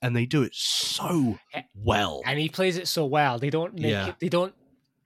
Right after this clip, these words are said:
Speaker 2: do it to the point of pantomime. They don't do it to the point where it's offensive. They don't do it to
Speaker 1: Yeah.
Speaker 2: the point where it's, it's stupid, uh, either. It's just,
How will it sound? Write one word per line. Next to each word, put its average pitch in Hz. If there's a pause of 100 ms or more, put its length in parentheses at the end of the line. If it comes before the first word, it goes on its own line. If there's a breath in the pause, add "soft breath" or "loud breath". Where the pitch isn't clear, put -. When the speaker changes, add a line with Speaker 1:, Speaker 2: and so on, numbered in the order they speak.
Speaker 2:
do 170
it 160
to -
the 139
point 135
of -
pantomime. 139
They 131
don't 131
do 131
it 127
to -
the 113
point 120
where 107
it's 104
offensive. 110
They 120
don't 123
do 127
it 117
to 113
Speaker 1:
Yeah. 104
Speaker 2:
the -
point 120
where 117
it's, - (120)
it's 131
stupid, 151 (400)
uh, 127
either. 160 (100)
It's 123
just, 147